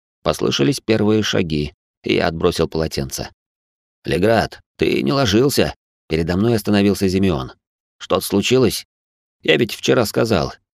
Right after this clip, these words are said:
я пожал плечами. "Мне нужно время,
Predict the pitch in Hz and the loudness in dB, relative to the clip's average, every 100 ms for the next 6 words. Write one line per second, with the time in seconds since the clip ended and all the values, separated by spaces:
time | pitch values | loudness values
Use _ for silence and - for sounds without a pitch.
0 | - 78 85 90 87 - - 82 69 62 | -8 -4 -2 -2 -2 -2 -2 -2 -4 -6
1 | - _ _ _ - 120 123 123 104 120 | -12 _ _ _ -4 0 2 2 2 2
2 | 117 85 73 | 2 2 -2